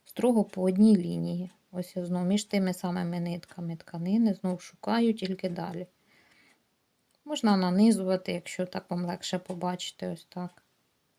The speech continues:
Але головне не збитися, з-, вести саме по тому рядочку. І таким чином ви отримуєте розмітку.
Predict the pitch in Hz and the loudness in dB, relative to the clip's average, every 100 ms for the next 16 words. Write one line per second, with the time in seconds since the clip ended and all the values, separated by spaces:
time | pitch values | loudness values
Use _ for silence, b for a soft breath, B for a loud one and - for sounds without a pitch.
0 | _ _ _ 214 190 208 202 202 208 233 | _ _ _ -2 2 4 6 4 6 6
1 | 254 247 _ b b 196 196 196 226 220 | 6 2 _ b b 2 2 4 4 4
2 | 190 - 165 165 - - _ - 190 - | 0 -4 -6 -8 -12 -20 _ -8 -8 -6
3 | - 220 220 - - 208 190 180 180 180 | -2 -2 -2 -10 0 2 2 -2 -6 -8
4 | - b - 202 185 175 170 175 165 - | -8 b 2 4 4 0 -4 -8 -12 -14
5 | - 208 _ B B B B B _ 220 | -12 -14 _ B B B B B _ -10
6 | 226 277 254 339 381 247 214 - - 254 | -2 -2 0 -2 2 2 0 -6 0 2
7 | 269 - 220 202 196 196 202 185 175 175 | 2 4 6 6 2 0 2 2 0 -6
8 | - | -12